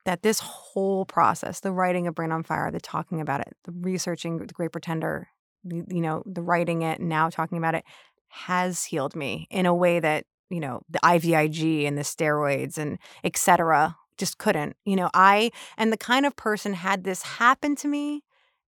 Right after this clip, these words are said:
and I didn't write a book, I'd never talk about it. And I would never have unearthed it and really understood it and, like, mastered it. I feel like I, in a way,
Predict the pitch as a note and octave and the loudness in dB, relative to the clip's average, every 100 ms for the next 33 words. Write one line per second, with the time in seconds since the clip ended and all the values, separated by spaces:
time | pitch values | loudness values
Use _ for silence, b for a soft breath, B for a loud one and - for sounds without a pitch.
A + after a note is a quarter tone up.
0 | _ G#3 G3 F#3 - E3 F#3 A#3 C4+ C4+ | _ 0 2 0 -2 -2 -2 2 2 4
1 | C#4+ C#4 G#3 G3+ F3+ G#3 G3+ F3 E3+ C#3+ | 0 0 0 -2 -2 2 2 2 0 -2
2 | B2+ B2+ - _ G#3 F3+ F3+ F3 G3 A3 | -2 -8 -10 _ 0 0 0 2 4 6
3 | A#3+ G3+ E3+ E3 E3 - F3 - F3+ F3 | 6 2 2 0 -2 -4 -6 -4 -4 -4
4 | F3 F3 E3 D#3+ - E3 - E3+ D#3 - | -4 -4 -6 -6 -4 -4 -4 -8 -8 -10
5 | D#3 C#3 C#3+ - D3+ - - F#3+ C#4+ C#4 | -10 -8 -8 -8 -8 -2 -2 2 6 8
6 | A3+ G3 A3 G3+ G3 F#3 | 8 4 2 0 0 -4